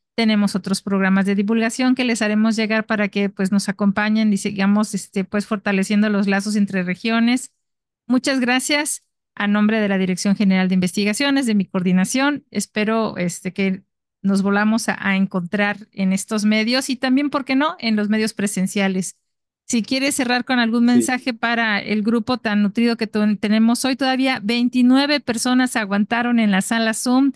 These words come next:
Speaker 1: y otras, mm, algunas más en Facebook. Muchas gracias por su compañía. Les esperamos también en la siguiente charla, que no sabemos cuál va a ser, porque apenas vamos a lanzar la convocatoria.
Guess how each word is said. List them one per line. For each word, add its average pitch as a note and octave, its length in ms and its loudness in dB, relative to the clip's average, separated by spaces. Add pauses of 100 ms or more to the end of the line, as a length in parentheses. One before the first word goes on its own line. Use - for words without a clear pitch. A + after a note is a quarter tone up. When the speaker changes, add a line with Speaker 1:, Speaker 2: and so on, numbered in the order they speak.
(320)
Speaker 1:
y A3 140 0
otras, A#3 400 -4
mm, G#3+ 400 2
algunas A3 520 0
más A#3 300 2
en G#3 220 2
Facebook. B3+ 600 -4
Muchas G#3+ 400 2
gracias A3 460 -2
por G#3 160 -2
su G#3 120 -2
compañía. C4 760 2
Les G#3 260 -2
esperamos G3+ 460 2
también G3 280 2
en G3+ 80 4
la F#3 100 2
siguiente G3 360 0
charla, A#3+ 340 -2
que G3 120 -4
no G3+ 100 2
sabemos A#3 320 2
cuál C4 220 -2
va B3+ 40 0
a B3 40 -2
ser, D4+ 200 -2 (360)
porque G3 180 -4
apenas G#3 320 0
vamos G#3+ 300 2
a A3 40 0
lanzar G3 440 -2
la G3 240 0
convocatoria. F#3 760 -2